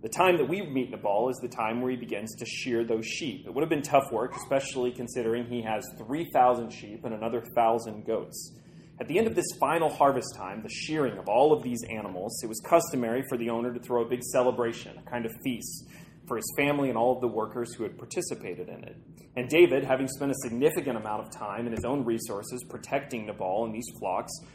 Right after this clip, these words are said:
rightfully has the idea that he'll send his men down and maybe they can send back some of this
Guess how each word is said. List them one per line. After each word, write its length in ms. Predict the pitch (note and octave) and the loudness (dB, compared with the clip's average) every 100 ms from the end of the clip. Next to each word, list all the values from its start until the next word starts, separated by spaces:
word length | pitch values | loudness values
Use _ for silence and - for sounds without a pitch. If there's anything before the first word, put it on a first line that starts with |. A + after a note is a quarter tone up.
| - | -6
rightfully 480 | A2+ - D3 C#3+ B2+ | 4 4 4 2 4
has 180 | B2+ A2+ | 4 4
the 100 | A#2 | 0
idea 320 | G#2+ F#2+ G2 | 0 -2 -4
that 100 | A2+ | -2
he'll 120 | B2 A#2 | -2 -4
send 220 | - B2+ | -4 -2
his 160 | B2 A2 | -4 -6
men 200 | G#2 G#2 | -12 -10
down 320 | G2 G#2 B2+ | -6 -4 -4
and 140 | G2 | -6
maybe 240 | G2+ A2+ A#2+ | -8 -4 0
they 140 | A2+ | -2
can 160 | A2+ A2 | -2 -8
send 240 | - A#2 | -6 -2
back 220 | A2+ A2 - | 0 0 -2
some 140 | A#2 | -4
of 80 | A2+ | -4
this 140 | G#2+ | -6